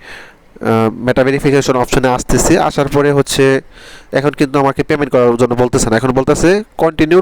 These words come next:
to verification। আমি already কিন্তু, আহ, পেমেন্ট করে দিছি। তো এখন হচ্ছে আমি এনআইডি কার্ডটা সাবমিট করবো। এখানে কিছু স্টেপ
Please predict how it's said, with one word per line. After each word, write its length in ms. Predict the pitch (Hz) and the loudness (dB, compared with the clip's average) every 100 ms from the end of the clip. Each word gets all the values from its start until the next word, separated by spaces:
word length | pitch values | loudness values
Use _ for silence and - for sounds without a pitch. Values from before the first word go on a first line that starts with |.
| - | 2
to 80 | 131 | 0
verification। 580 | 131 139 135 113 107 95 - - - | 0 -2 -2 -2 -2 -6 -12 -20 -10
আমি 120 | 123 131 | -2 0
already 260 | 139 139 139 | 0 0 0
কিন্তু, 420 | 139 127 139 139 - - - - - - | -2 2 4 4 0 -10 -14 -16 -16 -4
আহ, 520 | 120 113 113 113 - - | -2 0 0 0 -2 0
পেমেন্ট 240 | 143 143 | 0 2
করে 180 | 147 156 | 2 0
দিছি। 400 | 147 - 160 202 - | 0 0 2 2 2
তো 60 | |
এখন 180 | 151 143 | 0 2
হচ্ছে 260 | 143 139 139 | 0 0 2
আমি 160 | 131 135 | 2 2
এনআইডি 200 | 143 147 | 0 0
কার্ডটা 220 | 135 127 | -2 -2
সাবমিট 260 | 135 135 | -2 -2
করবো। 180 | - 151 | 0 0
এখানে 200 | 160 139 | 0 0
কিছু 420 | 139 139 139 - | 0 2 2 2
স্টেপ 240 | 135 - | 0 0